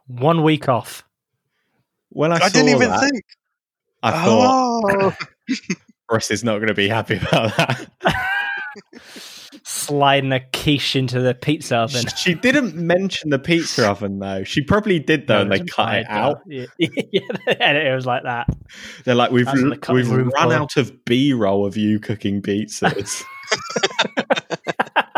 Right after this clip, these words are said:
Speaker 2: Stop mentioning it. Um,
Speaker 1: Yeah.
Speaker 2: but she, uh, she had some leakage, leakage, and the
Speaker 1: Mm.
Speaker 2: pastry was tough,
Speaker 1: Yeah.
Speaker 2: but tasted good.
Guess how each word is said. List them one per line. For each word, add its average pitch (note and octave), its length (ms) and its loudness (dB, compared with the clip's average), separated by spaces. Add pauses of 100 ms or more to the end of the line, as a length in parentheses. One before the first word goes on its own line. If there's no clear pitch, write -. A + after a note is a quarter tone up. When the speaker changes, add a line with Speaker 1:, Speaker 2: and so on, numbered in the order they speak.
(1120)
Speaker 2:
Stop - 440 -2
mentioning A#2 640 0
it. E2 160 -8 (1000)
Um, G#2+ 300 4
Speaker 1:
Yeah. A2 140 2 (640)
Speaker 2:
but C3+ 140 0
she, F3 840 2
uh, C#3 320 2
she - 140 0
had D3+ 140 0
some C#3+ 180 0
leakage, D3+ 880 0 (140)
leakage, C#3+ 840 0 (640)
and A#2+ 120 0
the A#2 40 0
Speaker 1:
Mm. A2+ 80 -8
Speaker 2:
pastry C3 420 0
was G2+ 200 0
tough, F#2+ 280 -4
Speaker 1:
Yeah. G#2+ 200 -6
Speaker 2:
but C#3 240 0 (680)
tasted F3 460 -2
good. - 240 -10